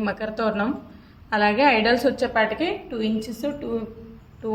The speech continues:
అండ్ హాఫ్ ఇంచెస్ అయితే రావడం జరిగింది. చాలా బాగుందండి, చిన్నదైనా కూడా ఫీచర్స్ చాలా బాగున్నాయి స్వామివారి ఫేస్ కానీ అంతాను. నైన్ హండ్రెడ్ రూపీస్ అండి, తొమ్మిది వందల రూపాయలు రామ్ పరివారు. అలాగే మనకి రామ్ పరివార్లోనే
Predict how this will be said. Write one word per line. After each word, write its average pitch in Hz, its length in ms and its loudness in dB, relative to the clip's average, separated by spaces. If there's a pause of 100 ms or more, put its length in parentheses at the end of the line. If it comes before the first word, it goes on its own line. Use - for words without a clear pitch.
అండ్ 214 180 2
హాఫ్ 208 200 4
ఇంచెస్ 208 300 0
అయితే 208 240 2
రావడం 208 380 4
జరిగింది. 196 480 2 (580)
చాలా 233 360 8
బాగుందండి, 214 540 6 (300)
చిన్నదైనా 233 580 4
కూడా 240 160 6 (200)
ఫీచర్స్ 262 460 2
చాలా 214 260 8
బాగున్నాయి 214 520 4
స్వామివారి 214 520 2 (480)
ఫేస్ 214 320 -2
కానీ 214 300 2
అంతాను. 208 380 2 (500)
నైన్ 254 200 6
హండ్రెడ్ 254 440 4
రూపీస్ 226 360 -2
అండి, 226 180 0 (220)
తొమ్మిది 226 320 0
వందల 233 360 2
రూపాయలు 214 460 2 (180)
రామ్ 202 240 4
పరివారు. 214 400 4 (1800)
అలాగే 226 380 0
మనకి 233 300 -2 (520)
రామ్ 214 240 -2
పరివార్లోనే 247 560 2